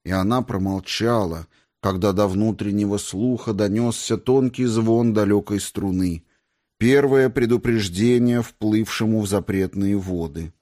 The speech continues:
Не ответила на вызов, и когда тонкий звон сменился недобрым басовитым гудением.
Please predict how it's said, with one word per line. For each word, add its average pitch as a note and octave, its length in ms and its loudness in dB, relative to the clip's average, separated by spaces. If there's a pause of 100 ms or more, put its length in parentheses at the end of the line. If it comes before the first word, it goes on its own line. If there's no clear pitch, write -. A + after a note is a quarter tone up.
(520)
Не G#2+ 140 4
ответила A2+ 640 2
на A2+ 180 2
вызов, A#2 580 2
и A2 60 0
когда A#2 400 0
тонкий C3 500 0
звон A#2+ 500 2
сменился A#2+ 680 2
недобрым A#2+ 720 4
басовитым A#2+ 640 0
гудением. A2+ 840 -2